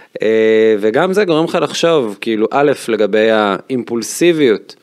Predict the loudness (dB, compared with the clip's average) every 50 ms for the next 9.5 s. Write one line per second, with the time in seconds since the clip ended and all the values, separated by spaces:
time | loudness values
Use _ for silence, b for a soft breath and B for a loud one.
0 | b b b b b b -6 -4 0 0 2 2 2 2 0 0 -2 -4 -2 -2
1 | 0 0 0 0 -2 0 0 0 2 2 2 0 0 0 -2 -4 -4 -2 -4 -6
2 | -6 -8 -10 -14 -16 -16 b b b b b b b -6 -6 -4 -2 -2 -2 -4
3 | -4 -4 -6 -4 -4 -4 -4 -4 -4 -4 -6 -6 -4 -4 -4 -4 -6 -6 -6 -6
4 | -4 -4 -4 -4 -4 -4 -4 -4 -2 -2 -2 -2 -2 -2 -2 -2 -4 -4 -2 -2
5 | -2 -2 -2 -6 -6 -4 -4 -4 -2 -4 -6 -6 -6 -2 -2 -2 -2 -4 -8 -10
6 | -14 -8 -6 -6 -6 -4 -4 -4 -2 -2 -4 -4 -6 -4 -4 -4 -4 -4 -8 -14
7 | _ -8 -4 0 0 0 0 -2 -4 -8 -10 -8 -6 -6 -4 -4 -4 -6 -6 b
8 | b b b b b b b b _ -10 -10 -6 -4 -4 -4 -2 -2 -2 0 2
9 | 0 0 -2 -4 -8 -10 -10 -10 -10